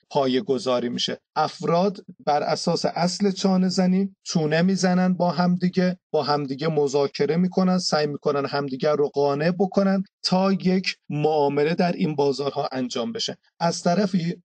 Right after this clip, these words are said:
ورود به بازارهای خارج از بورس هم آسون‌تر از بازارهای بورس هستش،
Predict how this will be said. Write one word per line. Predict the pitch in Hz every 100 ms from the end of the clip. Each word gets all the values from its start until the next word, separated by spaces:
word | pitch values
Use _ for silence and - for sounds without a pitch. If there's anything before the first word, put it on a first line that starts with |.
| _
ورود | 135 151 196 226 247 170
به | 160
بازارهای | 123 147 143 143 143 139 147 147
خارج | - 143 147 139
از | 147 131 175
بورس | 196 -
هم | 190 196 -
آسون‌تر | 156 143 - 147 139 - 170
از | 139 107 -
بازارهای | 127 113 123 117 135 127 123
بورس | 104 127 110 123
هستش، | 113 - -